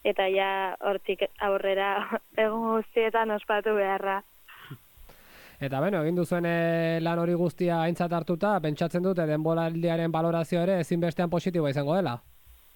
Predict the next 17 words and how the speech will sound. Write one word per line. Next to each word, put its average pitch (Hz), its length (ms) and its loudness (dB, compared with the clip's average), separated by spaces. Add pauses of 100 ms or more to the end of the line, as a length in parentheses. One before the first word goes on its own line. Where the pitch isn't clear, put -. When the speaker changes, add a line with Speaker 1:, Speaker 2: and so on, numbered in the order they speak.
(600)
Speaker 1:
Bai, 196 180 0
bai, 185 220 0
bai. 185 140 0 (800)
A-, 196 400 0
argi 196 260 -2
dago 202 240 2 (800)
egin 214 260 -2
dugun 208 460 2
denboraldiriko 202 800 0
berenetarikoa 196 720 -2
izan 196 240 -6
dela, 202 320 0
eta - 300 -8 (760)
guztiak 196 480 -2
oso - 240 -12
pozik 190 240 -6
gaude. 190 300 -2